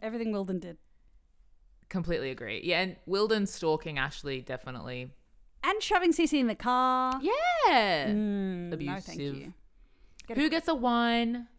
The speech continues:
Speaker 2: from Byron? You know it's Ella Carr
Speaker 1: What?
Speaker 2: Richards Montgomery.
Speaker 1: Absolutely. Um, also, I want Ashley Marin to get one 'cause she didn't, she didn't have a drop of that wine
Speaker 2: No.
Speaker 1: that was sent to her table,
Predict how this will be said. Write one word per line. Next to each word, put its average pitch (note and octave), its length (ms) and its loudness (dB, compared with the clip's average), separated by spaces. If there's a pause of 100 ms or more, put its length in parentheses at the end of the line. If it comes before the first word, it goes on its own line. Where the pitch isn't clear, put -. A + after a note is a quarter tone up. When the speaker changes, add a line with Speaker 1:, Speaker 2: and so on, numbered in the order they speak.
(340)
Speaker 2:
from F#3+ 360 -4 (300)
Byron? D3 680 0
You D3+ 140 -6
know D#3+ 380 -4
it's A3 260 -8 (560)
Ella E3 240 0
Carr D#3 240 0
Speaker 1:
What? - 80 2
Speaker 2:
Richards - 240 -6
Montgomery. D3 680 -6 (400)
Speaker 1:
Absolutely. G3+ 1000 0 (560)
Um, F#3+ 640 2 (440)
also, C4 600 4 (1160)
I A3+ 80 2
want A3+ 320 4 (140)
Ashley A3+ 240 -2
Marin G3 240 0
to F3+ 80 -6
get F#3+ 100 -10
one A3+ 120 -4
'cause - 80 -12
she - 80 -12
didn't, A3 340 -6 (140)
she D#4+ 120 -2
didn't F4+ 160 2
have E4 120 8
a - 20 8
drop D#4 400 4
of A#3+ 120 -2
that G3+ 200 -4
wine F#3+ 320 -4
Speaker 2:
No. A3 240 0 (200)
Speaker 1:
that F#3+ 220 -12
was F3 220 -8 (200)
sent G#3 240 -6
to F#3+ 60 -10
her F3 60 -14
table, E3+ 460 -16